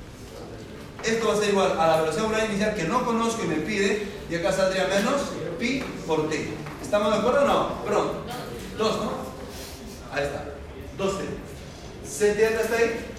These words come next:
¿O no se entiende? ¿Sí se entiende, cierto? Listo. Ahora, profesor, ¿por qué el menos? Otra vez, hemos asociado el menos porque está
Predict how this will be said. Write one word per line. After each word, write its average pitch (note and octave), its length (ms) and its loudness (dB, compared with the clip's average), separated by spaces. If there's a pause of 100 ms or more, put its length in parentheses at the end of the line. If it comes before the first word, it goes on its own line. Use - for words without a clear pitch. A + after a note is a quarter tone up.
(320)
¿O D3+ 120 -2
no F#3+ 120 0
se F#3+ 60 0
entiende? D#3+ 400 -2 (480)
¿Sí F3 100 -6
se F3 60 -4
entiende, E3 240 -2
cierto? D#3+ 440 0 (420)
Listo. - 300 0 (600)
Ahora, - 480 6
profesor, G#3 360 6
¿por A3 120 4
qué C4+ 160 12
el C4 60 8
menos? D#4 380 10 (120)
Otra A3 260 4
vez, G#3+ 220 4
hemos A3 240 2
asociado B3 600 8
el B3 60 6
menos C4+ 260 10
porque - 680 6 (300)
está - 560 4